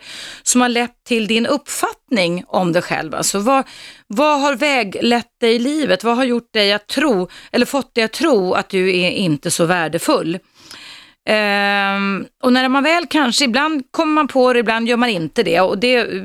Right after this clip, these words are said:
kom, gör du inte det så får du skippa det helt enkelt. Men om du kommer på det, till exempel, som man oftast möter, jag i alla fall möter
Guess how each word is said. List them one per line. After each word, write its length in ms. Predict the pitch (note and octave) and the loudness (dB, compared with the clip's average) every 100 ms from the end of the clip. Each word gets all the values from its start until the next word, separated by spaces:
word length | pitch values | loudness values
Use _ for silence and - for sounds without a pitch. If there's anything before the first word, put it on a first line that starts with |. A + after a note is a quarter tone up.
| - | -10
kom, 340 | - B3+ B3 B3+ | -2 0 2 2
gör 260 | A#3+ C4+ | 2 2
du 60 | D4+ | 2
inte 160 | B3 G3+ | 0 -2
det 160 | F#3+ | -2
så 120 | F3+ | -4
får 100 | F#3 | -2
du 80 | F#3+ | -2
skippa 400 | F3+ A3 - - | 0 -4 -2 -4
det 80 | - | -2
helt 180 | E3 E3 | -4 -2
enkelt. 380 | D#3 E3 F#3 G3+ | -4 -2 -4 -2
Men 120 | A3+ | 0
om 120 | A#3 | 2
du 160 | B3 B3 - - - - - _ - | 2 0 -2 -18 -20 -20 -20 _ -4
kommer 340 | C#4+ C4 C4 | 0 2 2
på 380 | B3 E4+ F#4+ F#4+ G#3 | 0 2 4 2 2
det, 200 | F#3 F#3+ | 0 0
till 140 | A3+ | 0
exempel, 640 | F#3+ A3+ G3 F#3 - F#3+ | 0 0 0 -4 -6 -6
som 120 | F3 | -2
man 340 | G3+ F#3 F3+ F3 | 0 0 0 -2
oftast 360 | F#3 - G3 | -2 -2 -2
möter, 260 | F3+ F3+ F#3 | 0 0 2
jag 260 | G#3+ C#4 B3 | 2 2 2
i 40 | |
alla 100 | F#3 | 0
fall 140 | G#3 | -2
möter 540 | F3+ F3 E3 - F3 | 0 0 -2 -4 -4